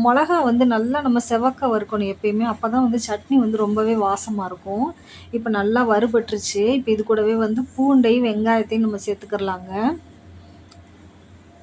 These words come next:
இங்க பாருங்க, வெங்காயம் வந்து கொஞ்சம் பெருசா கூட நறுக்கிடலாம், வதக்க தான் போறோம்.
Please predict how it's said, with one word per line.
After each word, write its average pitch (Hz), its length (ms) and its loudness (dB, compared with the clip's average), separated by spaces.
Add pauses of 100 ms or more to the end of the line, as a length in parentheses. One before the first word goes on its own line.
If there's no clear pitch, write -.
(100)
இங்க 208 160 -10
பாருங்க, 202 260 -4 (100)
வெங்காயம் 247 500 4
வந்து 226 180 2
கொஞ்சம் 220 240 2
பெருசா 220 380 2
கூட 214 200 0
நறுக்கிடலாம், 202 760 -2
வதக்க 220 400 0
தான் 214 180 0
போறோம். 196 400 0